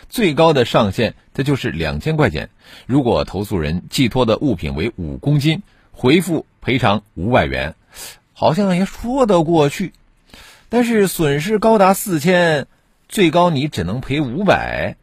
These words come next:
这个对于受损的旅客来说，这无异于杯水车薪啊，给公众一种敷衍了事的这种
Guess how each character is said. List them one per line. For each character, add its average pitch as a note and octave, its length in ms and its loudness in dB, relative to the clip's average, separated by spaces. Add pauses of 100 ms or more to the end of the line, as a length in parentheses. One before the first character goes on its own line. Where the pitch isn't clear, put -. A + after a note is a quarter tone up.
(400)
这 D3+ 100 2
个 D3 60 2
对 C3+ 100 0
于 B2+ 100 2
受 B2 220 -2
损 F2+ 160 -4
的 G2 80 -2
旅 C2 180 -6
客 F2+ 160 -4
来 A#1+ 160 -4
说， - 340 -10 (200)
这 C#3+ 140 2
无 G2+ 200 -2
异 A#2+ 120 -2
于 F2 200 -2
杯 B2 260 2
水 C2 200 -6
车 D2+ 220 -6
薪 E2+ 260 -4 (200)
啊， C#2 260 -6 (440)
给 D3+ 260 4
公 A3 220 2
众 G3+ 160 4
一 E3+ 60 0
种 A2 220 0 (280)
敷 - 180 -2
衍 F#3 120 2
了 G#2+ 240 2
事 D3+ 180 -8
的 C3 120 0
这 B2 120 -6
种 F#2 200 -2